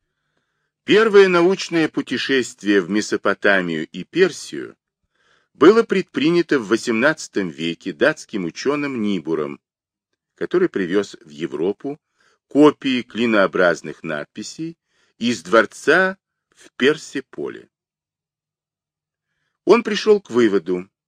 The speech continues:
о наличии в них трёх систем письменности с различным количеством знаков.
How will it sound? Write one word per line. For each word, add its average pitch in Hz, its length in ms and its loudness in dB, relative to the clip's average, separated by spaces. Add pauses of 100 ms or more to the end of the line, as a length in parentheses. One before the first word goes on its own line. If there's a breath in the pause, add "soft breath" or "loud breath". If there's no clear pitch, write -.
(180)
о 127 120 4
наличии 147 680 -2
в 80 120 -10
них 147 400 -6 (560)
трёх 185 380 4
систем 120 760 -4
письменности 175 960 -10 (380)
с - 180 -12
различным 120 880 -2
количеством 110 760 -10
знаков. - 460 -18